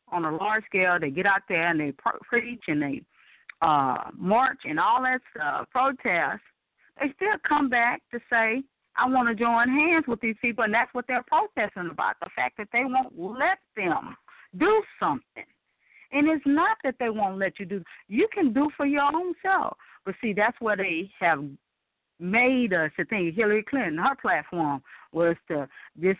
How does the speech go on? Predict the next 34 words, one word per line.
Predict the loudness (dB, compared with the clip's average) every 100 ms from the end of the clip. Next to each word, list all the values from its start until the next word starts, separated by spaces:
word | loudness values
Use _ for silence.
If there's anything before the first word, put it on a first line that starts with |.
| 0
cohesive, | 0 2 0 0 -4 -4
let's | -6 -4
all | 2 4 4 0
get | -4 -8
together | -4 0 0 0 -2 -2
and, | -2 -6 -10 -18 _
you | -4
know, | 2 4 4 4
we | 2
wanna | 2 2 0
get | -2 -2 -4
you | -6
jobs | -2 0 2 4 4 4 0 -4 -6
and | -8 -8
stuff | -2 0
like | 2 -2 -2
that. | -2 -2 -2 -10 _ _ _ _ _ _ _ _ _
Black | 0 0 0
people | 0 2
need | 0
to | -2 -2
say, | -2
"To | 0 0
hell | 2 4 2
with | 0 -2
what | -2 -4 -4
you're | -6
talking | -2 -2 -2 -4
about. | 0 0 2 -2 -8 -2
That | 0 2
has | 2
not | 2 2 2
gotten | 2 2 2
us | 0